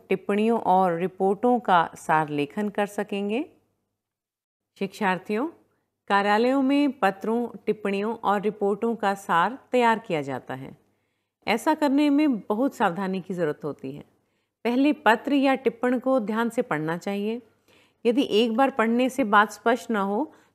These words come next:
तो उसे दो बार, तीन बार पढ़ना चाहिए, क्योंकि यदि पत्र में दी गई बातें ठीक तरह से समझ में ना आए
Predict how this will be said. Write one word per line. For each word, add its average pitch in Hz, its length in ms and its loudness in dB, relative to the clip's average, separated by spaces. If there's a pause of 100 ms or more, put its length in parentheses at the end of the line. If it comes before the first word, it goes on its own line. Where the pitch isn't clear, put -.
तो 277 80 2
उसे 311 200 0
दो 254 480 4
बार, 214 400 2 (220)
तीन 240 280 0
बार 214 160 4
पढ़ना 170 360 -4
चाहिए, 143 420 -8 (480)
क्योंकि 247 300 2
यदि 262 380 4
पत्र 247 380 2
में 294 260 4
दी 247 140 0
गई 277 180 4
बातें 208 400 2 (120)
ठीक 294 320 2
तरह 214 220 0
से 240 160 -2
समझ 226 360 -2
में 262 120 2
ना 233 140 2
आए 202 200 0